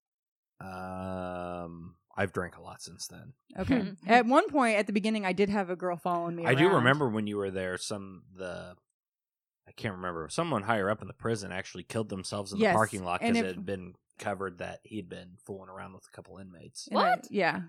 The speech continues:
Speaker 2: I
Speaker 1: Oh,
Speaker 2: don't know
Speaker 1: yeah.
Speaker 2: what he was.
Speaker 3: Did you see it happen?
Speaker 2: I was, Thursdays I had the day off. Otherwise, I would have been on lockdown. I would not have been able to
Speaker 1: Oh,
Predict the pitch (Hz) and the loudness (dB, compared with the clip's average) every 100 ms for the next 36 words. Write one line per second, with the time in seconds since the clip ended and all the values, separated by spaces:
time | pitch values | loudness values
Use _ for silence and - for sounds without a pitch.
0 | - 202 220 240 233 220 202 196 208 185 | -12 -2 2 4 4 2 2 2 2 0
1 | 190 185 185 254 - 240 359 240 214 - | 2 4 4 0 -2 -2 0 2 2 2
2 | 587 523 - 240 302 320 254 240 - 247 | -6 -6 10 12 12 8 4 4 4 6
3 | 311 247 214 202 214 202 202 202 190 208 | 6 6 6 4 2 2 2 4 6 4
4 | 196 226 233 233 202 185 196 202 190 175 | 6 4 8 8 8 6 4 4 2 0
5 | 170 170 170 - 165 165 175 170 170 170 | 0 -2 -2 -2 -4 -2 -4 -4 -4 -4
6 | 170 175 160 - 160 101 | -4 -4 -6 -4 4 6